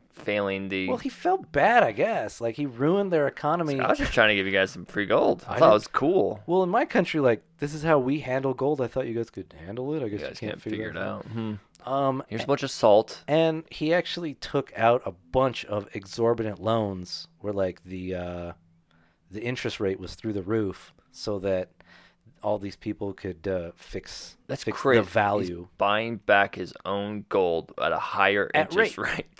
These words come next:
Speaker 1: rate. <laughs>
Speaker 2: Because he knows that he
Speaker 1: I,
Speaker 2: left
Speaker 1: hold on.
Speaker 2: two-thirds of it back home.
Speaker 1: I just wanna explain
Speaker 2: He
Speaker 1: this.
Speaker 2: doesn't give a shit.
Speaker 1: So if I came up to you and gave you a hundred dollars and it was just
Speaker 2: Thank,
Speaker 1: like
Speaker 2: thank you, sir.
Speaker 1: And then for whatever reason that, you know,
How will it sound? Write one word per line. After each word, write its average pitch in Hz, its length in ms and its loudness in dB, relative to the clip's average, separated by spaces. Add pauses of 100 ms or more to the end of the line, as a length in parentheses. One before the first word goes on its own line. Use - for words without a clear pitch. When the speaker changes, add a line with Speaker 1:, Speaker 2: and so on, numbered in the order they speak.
(100)
Speaker 1:
rate. - 160 2
<laughs> - 80 -20
Speaker 2:
Because 185 300 2
he 220 100 -4
knows 220 420 6
that 160 160 2
he 147 80 0
Speaker 1:
I, 190 60 0
Speaker 2:
left 180 400 4
Speaker 1:
hold 185 160 0
on. 147 80 6
Speaker 2:
two-thirds 214 240 8
of 147 100 2
it 160 100 6
back 175 240 8
home. 269 460 8
Speaker 1:
I - 60 -2
just - 80 -2
wanna 156 180 6
explain 160 460 8
Speaker 2:
He 185 60 4
Speaker 1:
this. 254 80 6
Speaker 2:
doesn't 190 180 0
give 208 120 6
a 175 60 4
shit. 277 400 -6
Speaker 1:
So 170 100 10
if 147 80 8
I 165 140 10
came 180 160 8
up 156 140 8
to 139 80 0
you 131 60 4
and 123 100 0
gave 127 200 8
you 113 200 4
a 107 40 6
hundred 107 280 2
dollars 95 500 2
and - 100 -6
it 95 120 0
was 101 120 -4
just - 260 -6
Speaker 2:
Thank, - 280 0
Speaker 1:
like - 80 -20
Speaker 2:
thank 180 240 -4
you, 95 80 -6
sir. 87 340 -10
Speaker 1:
And 113 200 2
then 107 460 -4
for 123 140 -2
whatever 123 280 8
reason 107 240 2
that, 104 280 2
you 82 280 -10
know, 78 160 -4